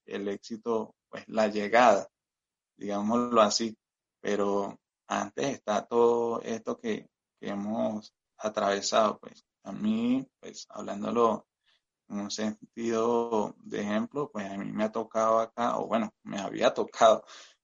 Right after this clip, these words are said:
llegar y, y dormir en un colchón inflable cuando llegué acá apenas en Colombia. Entonces, pues, eso fue parte de, de mi motivación, o sea, el no,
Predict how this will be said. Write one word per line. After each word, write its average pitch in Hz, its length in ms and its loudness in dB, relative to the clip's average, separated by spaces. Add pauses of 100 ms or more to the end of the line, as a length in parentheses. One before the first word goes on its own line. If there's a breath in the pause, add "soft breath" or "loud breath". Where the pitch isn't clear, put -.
(240)
llegar 104 760 0
y, 123 300 -2 (100)
y - 100 -12
dormir 101 420 -2
en 107 220 -4
un 110 420 0
colchón 110 460 0
inflable 110 640 4
cuando 104 300 4
llegué 98 260 -4
acá 110 340 6
apenas 113 400 2
en 110 100 -2
Colombia. 120 500 4 (200)
Entonces, 104 480 -6
pues, 101 240 -2
eso - 140 -20
fue 113 200 -4
parte 107 400 0
de, 113 280 0 (600)
de 98 120 -8
mi 101 160 -2
motivación, 98 920 2
o - 40 -12
sea, - 300 -10 (1120)
el 104 200 -2
no, 107 1000 2